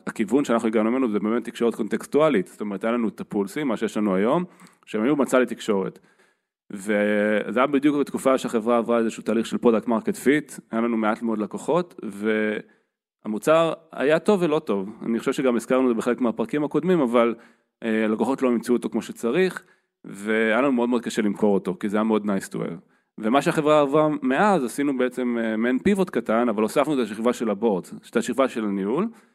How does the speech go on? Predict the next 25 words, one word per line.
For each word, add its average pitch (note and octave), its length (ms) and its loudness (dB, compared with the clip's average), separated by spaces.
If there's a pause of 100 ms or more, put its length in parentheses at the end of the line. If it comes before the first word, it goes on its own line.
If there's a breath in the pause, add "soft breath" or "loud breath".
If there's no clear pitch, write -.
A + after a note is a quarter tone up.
(520 soft breath)
אבל A2 240 0
לא D#3 180 4
נפטרנו C3 420 4
מכל A2+ 340 4
ה-, A2 180 4
מה A2 120 2
שעשינו A2+ 340 -4
את G#2 80 -8
הת-, - 300 -10
עם A2 140 0
התקשורת, C#3+ 600 0
אנחנו - 140 -4
בעצם E3 360 0 (480)
הוספנו D3 240 -2
את D#3+ 60 -2
התקשורת F3 420 0
מעל D#3+ 280 4
השכבה C3 280 -2
של B2+ 140 -2
הניהול, A#2+ 240 2
זאת G2+ 100 -6
אומרת, G#2+ 200 0
הבורדס A#2+ 420 4
נועדו A#2+ 320 2
לניהול, B2+ 440 2